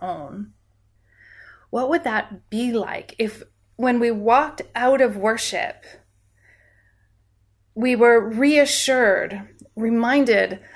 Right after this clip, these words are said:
of God's presence with us, that no matter what the week ahead of us was going to, to give us, that God would be with us through it all.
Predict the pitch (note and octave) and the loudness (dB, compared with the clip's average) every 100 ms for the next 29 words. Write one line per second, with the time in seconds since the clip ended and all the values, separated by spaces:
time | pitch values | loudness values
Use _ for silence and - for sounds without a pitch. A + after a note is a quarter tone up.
0 | - - G#3+ G#3 A#3+ A3 G#3+ - - - | -12 -6 -4 0 2 2 -2 -6 -10 -2
1 | C#4 C#4 A#3+ - F#3+ F#3+ E3 - - - | -2 0 -4 -6 -8 -8 -8 -12 -12 -12
2 | - - - A3+ A#3+ B3+ B3 A#3+ C#4 B3 | -14 -20 -2 0 2 2 2 2 2 0
3 | A3+ A#3 C#4 - A3+ G#3 A3+ B3+ - - | 0 0 0 -2 -2 -2 -4 -8 -14 -12
4 | F#3 F#3 B3+ C4+ A#3 G3+ F#3+ - - _ | -10 -6 -2 0 0 -2 -4 -8 -10 _
5 | _ _ _ _ _ _ _ _ _ _ | _ _ _ _ _ _ _ _ _ _
6 | _ _ A3 A#3+ A3+ A#3+ B3 B3 A#3+ A#3+ | _ _ 4 4 4 4 4 2 -2 -4
7 | A#3 A3+ A#3 - A3 G3 F#3+ B3 C#4+ F#3 | -4 -4 -6 -6 -6 -8 -6 0 0 0
8 | - - - - _ _ _ _ _ _ | -8 -6 -8 -8 _ _ _ _ _ _
9 | - A3+ A3+ A#3 A#3+ G#3 G#3+ G3 G3+ F#3+ | -6 -2 2 4 4 0 -2 -2 -4 -6
10 | F#3 - G3 F#3 E3+ E3+ - G3 | -8 -6 -4 -4 -6 -10 -12 -16